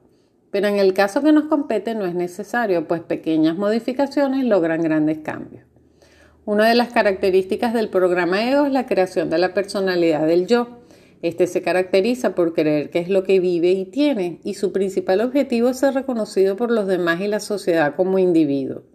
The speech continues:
Claro está que es solo un programa,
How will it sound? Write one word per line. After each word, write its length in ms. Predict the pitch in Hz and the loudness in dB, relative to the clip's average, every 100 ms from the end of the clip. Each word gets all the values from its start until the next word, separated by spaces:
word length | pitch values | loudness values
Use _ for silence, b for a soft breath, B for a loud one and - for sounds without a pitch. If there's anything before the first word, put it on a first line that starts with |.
| _ b b b b b | _ b b b b b
Claro 400 | 196 180 196 202 214 | 2 2 2 0 -2
está 520 | 233 - 277 262 247 | -6 -2 0 0 0
que 220 | 214 196 | -2 0
es 120 | 190 | -2
solo 400 | - 180 175 196 | -2 0 2 0
un 220 | - 214 | -2 -6
programa, 720 | 185 196 202 220 208 160 170 | 0 2 2 2 2 2 0